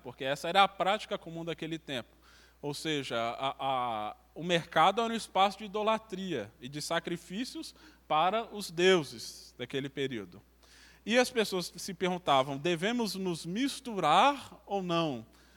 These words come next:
É santo ou não? Eu devo comer ou não?"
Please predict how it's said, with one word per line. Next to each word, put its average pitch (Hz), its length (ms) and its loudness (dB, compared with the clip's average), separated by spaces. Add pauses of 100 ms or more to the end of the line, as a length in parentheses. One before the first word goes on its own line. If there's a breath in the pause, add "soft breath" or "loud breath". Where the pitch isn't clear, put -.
(140 soft breath)
É 156 120 0
santo 277 840 -2
ou 185 200 -6
não? 160 420 -4 (280 soft breath)
Eu 175 140 0
devo 202 300 0
comer 208 680 0 (220)
ou 196 200 -2
não?" 160 460 -4